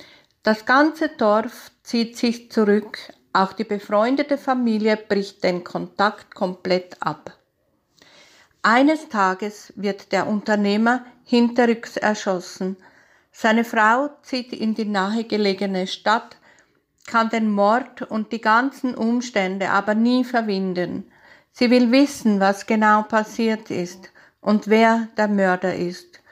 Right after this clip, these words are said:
Und was noch viel wichtiger ist, sie will eine Entschuldigung des Täters. Aus diesem Grund entscheidet sie sich,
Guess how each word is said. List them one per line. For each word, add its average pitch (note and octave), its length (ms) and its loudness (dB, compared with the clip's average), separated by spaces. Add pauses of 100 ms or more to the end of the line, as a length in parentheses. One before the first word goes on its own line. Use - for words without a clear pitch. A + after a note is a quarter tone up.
(560)
Und G3+ 120 -2
was A3+ 160 2
noch A#3 200 2
viel C#4+ 360 4
wichtiger A#3+ 580 2
ist, - 500 -2 (360)
sie C#4 220 0
will A3+ 240 2
eine F#3 340 0
Entschuldigung G3+ 840 0
des - 260 -4
Täters. G3 800 0 (920)
Aus G#3+ 260 2
diesem D4+ 380 -2
Grund G#3+ 520 -6
entscheidet G3+ 680 0
sie C#4 140 -2
sich, A#3 420 -6